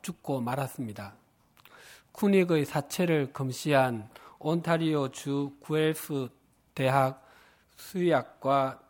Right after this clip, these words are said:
이안 베이크 박사와 동물원의 수의사는 쿠닉이 모기, 모기에게 코를 물려 그 바이러스가 뇌까지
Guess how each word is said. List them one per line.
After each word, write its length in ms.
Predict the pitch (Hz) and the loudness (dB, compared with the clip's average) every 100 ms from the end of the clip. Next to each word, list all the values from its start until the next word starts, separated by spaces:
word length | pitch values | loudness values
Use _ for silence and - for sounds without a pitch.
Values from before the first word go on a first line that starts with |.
| _ | _
이안 380 | 151 160 170 156 | 2 2 2 0
베이크 420 | 139 143 - 147 | -2 -2 -6 -4
박사와 680 | 123 - 127 110 110 104 - - - _ | -4 -4 -4 -2 -4 -8 -16 -20 -20 _
동물원의 880 | 139 147 156 165 165 131 135 107 - | -4 -2 0 0 0 0 -2 -4 -10
수의사는 880 | - 185 175 180 156 123 123 107 - _ _ - - _ - | -8 0 2 2 0 0 0 -2 -8 _ _ -20 -20 _ -10
쿠닉이 760 | - 208 196 143 139 117 87 _ _ - _ | -2 0 0 -2 -4 -4 -10 _ _ -20 _
모기, 580 | 160 180 180 185 175 - | 0 0 2 0 -2 -6
모기에게 880 | 156 170 180 190 143 123 131 110 98 _ _ _ - | 0 0 2 0 0 0 -4 -4 -10 _ _ _ -6
코를 420 | - 214 208 214 | -2 0 0 0
물려 500 | 156 127 123 107 101 _ | -2 -2 -4 -6 -12 _
그 320 | - 165 165 | -6 -4 -4
바이러스가 960 | - 131 151 180 180 - 123 120 117 101 - - _ | -6 -2 0 -2 -4 -10 -4 -2 -2 -6 -18 -20 _
뇌까지 680 | 117 127 - 160 156 170 | -8 -6 0 0 0 -6